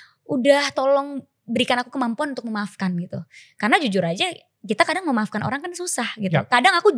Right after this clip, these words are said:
Speaker 1: move on tapi
Speaker 2: Hmm.
Speaker 1: nggak maafin tuh.
Speaker 2: Yes.
Speaker 1: Jadi aku minta kemampuan itu gitu loh ke Tuhan untuk maafin gitu. Wah, itu melewati beberapa proses untuk aku bisa kayak sekarang gitu ya. Dan
Speaker 2: Hmm.
Speaker 1: sekarang pun itu lelah rasanya untuk jadi orang kayak gitu.
Speaker 2: Mhm. Mhm.
Speaker 1: Karena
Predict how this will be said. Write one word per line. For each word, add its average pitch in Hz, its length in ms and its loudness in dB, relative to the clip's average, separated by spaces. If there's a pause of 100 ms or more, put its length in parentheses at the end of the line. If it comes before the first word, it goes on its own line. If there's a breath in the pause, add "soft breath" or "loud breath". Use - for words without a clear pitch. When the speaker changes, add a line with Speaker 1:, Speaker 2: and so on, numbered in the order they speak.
(140)
Speaker 1:
move 233 260 -2
on 262 160 6 (100)
tapi - 220 0
Speaker 2:
Hmm. 156 160 4
Speaker 1:
nggak 262 160 4
maafin 311 340 4
tuh. 269 140 6 (160)
Speaker 2:
Yes. - 400 -8 (240 loud breath)
Speaker 1:
Jadi 277 160 2
aku 381 160 4
minta 370 260 -4
kemampuan 254 460 -2
itu 247 180 -6
gitu 208 220 -2
loh 190 80 2
ke 190 80 -6
Tuhan 208 320 -4
untuk - 160 -14
maafin 190 420 -4
gitu. 180 220 -8
Wah, 262 180 8
itu 254 140 -2
melewati 202 400 0
beberapa 185 320 -2
proses 226 320 -2
untuk 214 160 -6
aku 190 160 -4
bisa 233 200 -2
kayak 175 280 -6 (520 loud breath)
sekarang 220 520 4
gitu 196 160 -2
ya. 190 80 -2
Dan 180 240 2
Speaker 2:
Hmm. 156 60 4
Speaker 1:
sekarang 226 500 -2
pun 190 240 0 (1000 loud breath)
itu 285 200 -4
lelah 339 440 4
rasanya 196 460 -2
untuk 208 220 -6
jadi 202 180 0
orang 196 180 -2
kayak 190 200 -4
gitu. 165 160 -6 (200)
Speaker 2:
Mhm. 165 240 2 (540)
Mhm. 175 60 -4
Speaker 1:
Karena 370 220 4